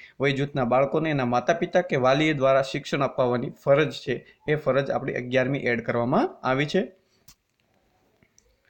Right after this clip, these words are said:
ત્યારબાદનો સવાલ છે, ભારતીય બંધારણમાં મૂળભૂત ફરજોનો ઉલ્લેખ કયા દેશના બંધારણમાંથી લીધેલ છે? જવાબ, સોવિયત સંઘ, હાલનું આપણે રશિયા તરીકે ઓળખીએ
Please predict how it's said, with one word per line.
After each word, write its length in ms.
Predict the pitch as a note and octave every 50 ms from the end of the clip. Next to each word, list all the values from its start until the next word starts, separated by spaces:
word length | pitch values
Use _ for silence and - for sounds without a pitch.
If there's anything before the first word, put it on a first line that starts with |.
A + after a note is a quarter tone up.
| _ _ _ _ _ _ _ _ _ _ _ _ _ _ - - - _ _
ત્યારબાદનો 460 | - D3+ C3+ C3+ C#3 D3 D3 D#3+ E3+
સવાલ 320 | E3 - F#3 F3+ D#3+ D3 B2
છે, 220 | B2 A#2+ C#3 - _ _ _ _ _ _ _ _ _ _ _ -
ભારતીય 480 | C3+ B2+ C3 C3 D3 D#3+ - - G3 F#3+
બંધારણમાં 580 | F#3 F3 D#3 D#3+ D#3+ E3 E3 E3+ E3+ E3 E3
મૂળભૂત 400 | E3 C#3+ C3 C3 C3 D3+ F3+ F3+
ફરજોનો 520 | - - - C#3 C#3 C3+ D3+ D#3 D#3 E3 D#3+
ઉલ્લેખ 520 | - - C#3+ C#3+ D3 C#3 B2 - - - - - _ _ -
કયા 140 | - F3 F3+
દેશના 400 | E3 D#3 D3+ D3+ - - E3 D#3+
બંધારણમાંથી 580 | D3 C#3+ C3+ C3+ C#3+ C#3+ C#3+ C#3 C3+ - - B2+
લીધેલ 320 | B2 A#2+ A#2 B2 A#2 A2+
છે? 300 | - - A2+ B2+ D3 - _ _ - C#3
જવાબ, 300 | B2+ C3+ B2 A#2+ A2+ -
સોવિયત 500 | - - - D3+ D#3 D#3 E3 E3 E3 E3
સંઘ, 340 | - - F3 C#3+ B2 A#2 A#2 -
હાલનું 420 | C#3 C3 C3+ D3+ E3 A#3 - - -
આપણે 220 | - C#3+ C#3 C#3+
રશિયા 340 | B2+ C3 C3+ C3 - D#3+ C#3+
તરીકે 300 | B2+ C3 B2+ B2+ - C#3
ઓળખીએ 440 | A#2+ A#2+ A#2+ A2+ - - D3+ D4